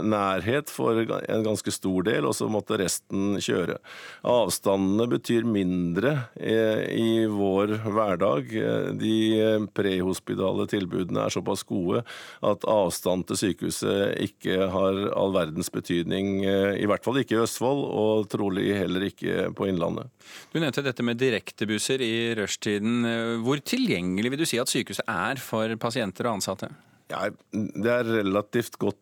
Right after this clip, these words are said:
Speaker 1: tilgjengelig med direktebusser i rushtidene for de ansatte. For, eh, de som skal bruke sykehuset, og først og fremst de som skal til, eh, polikliniske besøk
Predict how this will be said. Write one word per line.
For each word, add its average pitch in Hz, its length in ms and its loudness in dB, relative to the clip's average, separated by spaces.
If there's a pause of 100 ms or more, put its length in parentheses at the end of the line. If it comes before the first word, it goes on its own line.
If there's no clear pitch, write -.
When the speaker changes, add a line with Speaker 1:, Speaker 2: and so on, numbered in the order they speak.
Speaker 1:
tilgjengelig 98 960 2
med 98 460 0
direktebusser 98 920 0
i 101 640 2
rushtidene 92 720 0
for 101 160 -2
de 98 160 2
ansatte. 90 540 0 (260)
For, 107 320 2
eh, 107 800 2 (720)
de 104 180 2
som 113 200 0
skal 113 260 -2
bruke 110 480 0
sykehuset, 101 640 -2
og 110 320 0
først 101 220 -4
og 131 60 -4
fremst 107 200 -2
de 92 120 -6
som 92 200 -6
skal 95 200 -2
til, 101 420 0
eh, 104 420 0 (160)
polikliniske 98 1500 -2
besøk 127 560 0